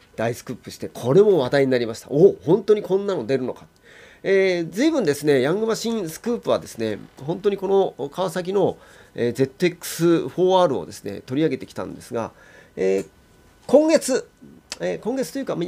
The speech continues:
十月ですから、九月二十四日発売号、えー、九月二十四日発売号、新車スクープなんてこういつも言ってますけどね、ここにですね、ゼットエックス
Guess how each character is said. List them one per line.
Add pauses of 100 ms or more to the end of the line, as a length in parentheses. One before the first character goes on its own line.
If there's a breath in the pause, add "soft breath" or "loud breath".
(120)
十
月
で
す
か
ら、
九
月
二
十
四
日
発
売
号、 (400 loud breath)
え
ー、
九
月
二
十
四 (320)
日
発
売
号、
新
車
ス
ク
ー
プ
な
ん
て
こ
う
い
つ
も
言
っ
て
ま
す
け
ど
ね、 (500 soft breath)
こ
こ
に
で
す
ね、
ゼ
ッ
ト
エ
ッ
ク
ス